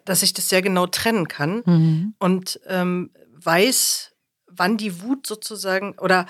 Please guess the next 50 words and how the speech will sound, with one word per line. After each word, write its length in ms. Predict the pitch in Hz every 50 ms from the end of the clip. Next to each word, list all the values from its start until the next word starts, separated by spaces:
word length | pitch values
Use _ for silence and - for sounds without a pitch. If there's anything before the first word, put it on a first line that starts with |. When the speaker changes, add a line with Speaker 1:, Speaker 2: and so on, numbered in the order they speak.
| - _ _ _ -
Speaker 1:
die 120 | 202 170
Wut 240 | 180 233 269 277 -
gehört 320 | - 190 180 185 196 -
ja 60 | - 202
meistens 400 | 180 170 190 185 - 226 190 -
Speaker 2:
Ja. 80 | -
Speaker 1:
nicht 140 | 175 - -
mir 340 | 202 214 254 285 269 240 -
und 160 | 208 208 -
ist 160 | 190 - -
auch 100 | - 165 175
überhaupt 380 | 180 196 165 185 262 269 -
nicht 180 | 240 226 - -
in 60 | 214
meine 240 | 196 180 180 180 175
Richtung 340 | 226 254 - - - 208 165
gerichtet, 600 | - - - 139 - - - - - - - _
ja, 140 | - 170 202
sondern 240 | 202 202 190 190 180
die 220 | 170 180 175 165
Wut 180 | 208 285 285 -
gehört 320 | - 226 190 185 190 190
dem 140 | - 208 196
Gegenüber. 600 | 185 196 180 196 196 - 226 214 220 170 139 139 _ _ _ _
Speaker 2:
Super, 460 | - - 175 151 - - 139 135 139 -
ja. 160 | - 160 151 - _ _
Mhm. 380 | - 160 147 123 131 170 190 185 - _
Speaker 1:
Und, 380 | - 208 202 202 190 - - - -
ähm, 400 | - 190 190 185 190 190 190 190 190
und, 220 | - 190 185 - - - _ -
und 180 | 214 220 214 - 208 214 -
in 360 | - 214 214 233 - - 214 175
dem 140 | 214 247
Moment, 240 | 269 277 240 220 220
Speaker 2:
Super 120 | 208 190 202
Speaker 1:
wo 20 |
ich 80 | 185 -
das 140 | - 226 170
Speaker 2:
Punkt. 100 | 170 233
Speaker 1:
verstanden 600 | 226 - - - 214 226 302 330 294 262 240 208
habe 280 | 190 190 190 185 190
und 80 | 185 180
Speaker 2:
Ja. 120 | 185 180 190
Speaker 1:
wo 60 | 196
ich 100 | 208 208
das 160 | - 214 202 -
sozusagen 380 | 196 - - - 196 190 185
auch 160 | - 175 -
trennen 360 | - - - 185 208 262 311 302
konnte, 460 | - - 185 180 180 180 180 160